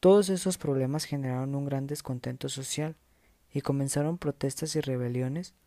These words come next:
por lo que el líder de la Unión Soviética, Mikhail Gargo-,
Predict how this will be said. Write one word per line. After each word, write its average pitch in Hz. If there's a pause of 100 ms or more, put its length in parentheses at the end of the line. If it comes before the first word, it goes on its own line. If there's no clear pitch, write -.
(380)
por 143
lo 143
que 143
el 139
líder 156
de 170
la 143
Unión 131
Soviética, 151 (540)
Mikhail 135 (240)
Gargo-, 127